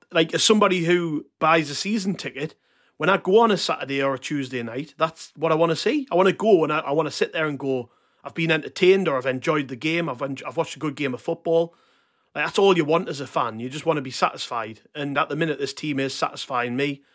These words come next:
satisfying a lot of fans. I think that's why we're getting good crowds at home again. I mean, they've got nothing to fear, nothing whatsoever. I, like I said, I don't look at this Burnley team and think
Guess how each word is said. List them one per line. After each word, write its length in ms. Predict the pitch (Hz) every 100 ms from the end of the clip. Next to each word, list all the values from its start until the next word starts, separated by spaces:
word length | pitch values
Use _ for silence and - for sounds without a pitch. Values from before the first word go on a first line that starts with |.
| _ -
satisfying 500 | 180 147 - 143 135
a 60 |
lot 120 | 160
of 80 | -
fans. 280 | 170 165 151
I 60 | 135
think 160 | 156
that's 180 | 151 -
why 140 | 143 131
we're 100 | 123
getting 240 | 135 135
good 180 | 139 131
crowds 320 | 165 156 151
at 80 | 131
home 240 | 156 156
again. 380 | 156 165 160 165 _ _ _ _ _ _ _
I 60 | 156
mean, 280 | 160 151 - - - - -
they've 160 | 170 156
got 180 | 202 190
nothing 380 | 180 185 190 180
to 80 |
fear, 300 | - 139 117 -
nothing 400 | 151 170 156 156 139 _
whatsoever. 460 | 151 151 - 127 117 - - - -
I, 80 |
like 220 | 151 190 190
I 40 |
said, 320 | - 139 131 _ _ _ _ _ _ _ -
I 60 | 131
don't 240 | 175 196
look 120 | 202
at 60 | 208
this 120 | 202
Burnley 380 | - 180 170 147
team 340 | - 139 131
and 120 | 127 127
think 420 | 131 131 123